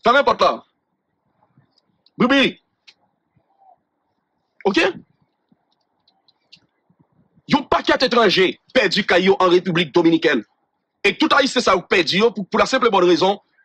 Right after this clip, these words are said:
c'est parce que nèg yo détruit Haïti. Pa gen Ayisyen sou moun ki te vle fè kay an Repiblik Dominikèn. Pa gen Ayisyen sou moun ki te vle achte an Repiblik Dominikèn. Nèg yo te vle fè kay yo Delma, nèg yo te vle fè kay yo Kafou, nèg yo te vle fè kay yo Vivi Mitchell,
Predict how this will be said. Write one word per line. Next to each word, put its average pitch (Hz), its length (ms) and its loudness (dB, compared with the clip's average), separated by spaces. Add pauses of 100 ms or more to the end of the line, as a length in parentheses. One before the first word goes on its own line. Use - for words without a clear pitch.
(140)
c'est - 140 -2
parce 190 180 0
que 214 160 2
nèg 180 200 2
yo 202 240 2 (200)
détruit 214 300 -2
Haïti. 175 480 -2 (920)
Pa - 80 0
gen 247 140 2 (100)
Ayisyen 247 320 -2
sou 285 240 -2
moun 277 160 4
ki 254 80 0
te 220 80 2
vle 190 80 2
fè 180 160 -2
kay 190 140 2
an 175 80 4
Repiblik 160 260 -2
Dominikèn. 156 320 0
Pa 214 140 0
gen 269 80 2
Ayisyen 240 260 -2
sou 277 160 -2
moun 285 140 2
ki - 20 -4
te 214 80 0
vle 190 80 0
achte 175 300 0 (160)
an 170 80 2
Repiblik 160 240 -2
Dominikèn. 156 400 0 (180)
Nèg 226 160 0
yo 247 60 4
te 240 80 4
vle 190 100 0
fè 202 80 -2
kay 180 160 0
yo 185 160 2
Delma, 160 320 2
nèg 202 80 2
yo 214 80 2
te 214 80 4
vle 190 80 2
fè 180 140 0
kay 170 100 2
yo 175 140 0
Kafou, 165 340 0 (220)
nèg 233 100 2
yo 247 80 0
te 240 80 2
vle 214 80 0
fè 202 160 -2
kay 185 160 0
yo 190 140 2 (180)
Vivi 202 240 -2
Mitchell, 185 380 0